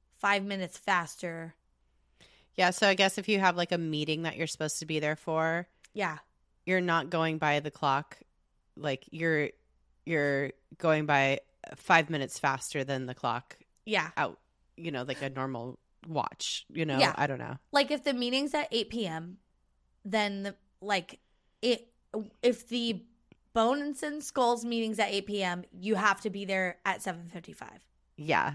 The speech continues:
Speaker 2: that's what time.
Speaker 1: That's
Speaker 2: Yeah.
Speaker 1: eight P M in the tomb.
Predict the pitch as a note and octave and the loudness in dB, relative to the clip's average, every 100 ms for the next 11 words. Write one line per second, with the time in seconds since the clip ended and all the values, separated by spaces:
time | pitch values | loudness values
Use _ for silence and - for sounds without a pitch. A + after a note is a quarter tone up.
0 | D#3+ D3 C#3+ - - D3+ - A2+ A#2+ D3+ | 0 0 0 -6 -6 -6 -4 -6 -6 -14
1 | _ G#3+ G3+ - - - F#3+ G3 E3 F3 | _ 0 0 0 0 0 -2 -6 -6 -10
2 | - F3 F3 E3 D#3+ E3+ - | -10 -8 -8 -8 -10 -12 -14